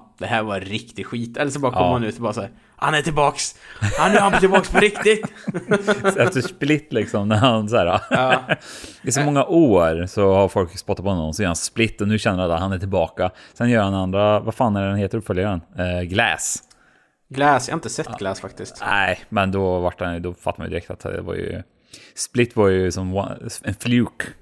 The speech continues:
Speaker 1: Men ty-, har inte du sett, eh, Old då?
Speaker 2: Jo, det har jag. Jag gillar Old. Vi har pratat
Speaker 1: Ja, jag
Speaker 2: om
Speaker 1: gillar
Speaker 2: den här
Speaker 1: också
Speaker 2: också.
Speaker 1: Old.
Speaker 2: Ja, men jag håller med
Speaker 1: Ja,
Speaker 2: dig
Speaker 1: just
Speaker 2: att,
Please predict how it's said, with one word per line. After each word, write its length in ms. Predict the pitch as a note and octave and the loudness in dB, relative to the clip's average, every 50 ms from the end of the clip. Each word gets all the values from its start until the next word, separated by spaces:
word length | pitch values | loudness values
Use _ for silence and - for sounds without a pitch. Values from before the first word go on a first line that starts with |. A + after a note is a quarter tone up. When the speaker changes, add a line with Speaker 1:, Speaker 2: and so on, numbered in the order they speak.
| _ _ | _ _
Speaker 1:
Men 100 | - E3+ | -10 -6
ty-, 100 | - A3 - | -6 -4 -4
har 140 | E3+ F#3 G3+ | 0 0 0
inte 140 | G3 G3+ G3+ | 2 2 -2
du 80 | A3+ | -2
sett, 260 | - G#3 F#3+ - - - | 0 0 -2 0 0 0
eh, 680 | D3 D3+ F3 C#3+ D3 C#3 C3+ C3 C3 B2+ B2+ - - | 0 0 2 2 4 4 4 4 6 4 4 4 2
Old 300 | G3+ D4+ D4 G3 B2 A#2+ | 2 2 2 0 0 0
då? 160 | A#2 G2+ G2+ - - - _ - - | -2 -6 -8 -8 -12 -20 _ -16 -10
Speaker 2:
Jo, 220 | - A#2+ D#3 F#3 G#3+ - - - - | -6 -4 -4 -4 -4 -8 -14 -18 -8
det 120 | - D3 | -4 -2
har 140 | F3+ E3 G2+ | 0 0 2
jag. 180 | E2+ E2+ F2 - | 2 0 -2 0
Jag 100 | - A#2 | 2 2
gillar 200 | E3 E3+ C#3 E3+ | 4 4 4 4
Old. 160 | D#3 F#2+ - - - - _ - _ _ _ _ _ _ | 4 2 0 -2 -8 -18 _ -20 _ _ _ _ _ _
Vi 60 | - B2 | -2 -2
har 60 | D3 | 0
pratat 240 | - A#3 B3 A3+ D#3+ | 4 4 4 4 6
Speaker 1:
Ja, 60 | E3+ | 6
jag 80 | G#3 B3 | 6 6
Speaker 2:
om 60 | A#3 | 6
Speaker 1:
gillar 140 | G3 D#3 D3+ | 6 4 4
Speaker 2:
den 80 | D3+ C#3+ | 4 4
här 60 | C3+ B2+ | 2 2
Speaker 1:
också 160 | - G#2+ - | 2 2 2
Speaker 2:
också. 0 | |
Speaker 1:
Old. 80 | G#3 G3+ - - - - - - - - - | 0 0 -2 -10 -20 -20 -20 -20 -20 -10 -6
Speaker 2:
Ja, 60 | - | 0
men 80 | D#3 F3+ | 4 6
jag 80 | G3 | 6
håller 120 | G#3+ A3+ A3+ | 6 6 4
med 120 | A3 F3+ | 4 4
Speaker 1:
Ja, 40 | F3 | 6
Speaker 2:
dig 80 | D#3+ E3+ | 6 4
Speaker 1:
just 180 | F#3+ - - | 4 2 0
Speaker 2:
att, 100 | - G2 | -4 -8